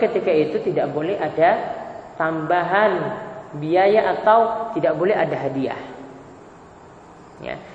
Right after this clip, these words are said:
Jadi kalau memang saudara kita ini pantas mendapatkan bantuan, maka kita jangan ambil hadiah. Taruhlah itu cuma, ya, kita ingin cari pahala.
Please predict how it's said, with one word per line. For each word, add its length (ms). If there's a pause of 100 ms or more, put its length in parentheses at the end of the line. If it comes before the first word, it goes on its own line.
(120)
Jadi 240
kalau 160
memang 240
saudara 240
kita 160
ini 80
pantas 400
mendapatkan 400
bantuan, 400
maka 240
kita 160
jangan 240
ambil 240
hadiah. 320 (320)
Taruhlah 400
itu 240
cuma, 320 (560)
ya, 240 (240)
kita 240
ingin 160
cari 240
pahala. 560